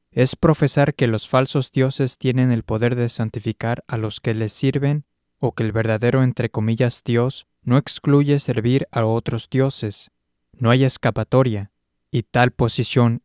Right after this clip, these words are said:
es idólatra. Es por eso que el honor dado a la imagen de Juan Pablo segundo está profetizada en Apocalipsis capítulo trece. La veneración de la imagen del rey de Roma,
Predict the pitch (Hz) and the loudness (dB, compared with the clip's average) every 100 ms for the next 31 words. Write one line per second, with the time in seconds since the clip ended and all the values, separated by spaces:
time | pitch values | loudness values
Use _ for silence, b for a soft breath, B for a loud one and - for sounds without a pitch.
0 | - 123 - - 131 113 120 117 107 104 | -2 -2 -2 -6 -4 2 2 2 -2 -8
1 | 101 - _ _ _ _ _ - 131 - | -10 -12 _ _ _ _ _ -2 -2 2
2 | 160 156 156 160 131 113 110 123 135 131 | 4 4 4 2 2 2 4 4 4 2
3 | 123 127 123 113 113 117 - 120 110 113 | 2 4 2 2 0 0 0 0 0 -2
4 | 107 117 127 139 139 123 127 127 - 131 | -2 -2 -2 -2 0 0 2 0 -2 -2
5 | 135 147 139 123 120 107 123 123 123 113 | -2 -2 -2 -4 -4 -4 -4 0 0 0
6 | - - 113 117 - 127 - 117 113 113 | -2 -4 -2 -4 -4 -6 -6 -8 -6 -4
7 | 113 104 - 127 127 - 107 - _ _ | -2 -4 -4 -4 -4 -6 -10 -12 _ _
8 | _ _ - 113 110 113 110 110 110 - | _ _ -4 0 2 2 2 0 0 0
9 | 135 143 131 113 107 117 135 - 143 135 | 2 2 2 0 0 2 0 0 0 0
10 | 113 104 120 131 127 113 113 123 120 101 | 0 0 2 2 2 0 2 2 2 -2